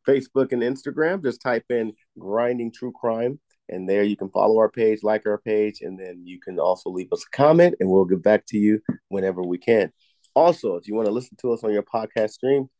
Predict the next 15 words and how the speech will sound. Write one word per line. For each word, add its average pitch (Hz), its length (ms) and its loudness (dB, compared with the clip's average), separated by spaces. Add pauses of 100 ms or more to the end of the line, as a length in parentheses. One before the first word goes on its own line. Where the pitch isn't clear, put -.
(220)
you 117 100 -2
can 110 120 -4
go 104 160 4
to 98 80 2
Podbean, 127 720 -2 (360)
Spotify, 127 640 -4 (300)
Anchor, 131 480 -2 (180)
iTunes, 120 600 -2 (120)
Pandora, 117 600 2 (280)
and 139 280 4
newly 120 400 4
Podvine, 104 580 -2 (320)
Podvine, 107 560 -2
I'm 110 100 -6
sorry. 90 360 -4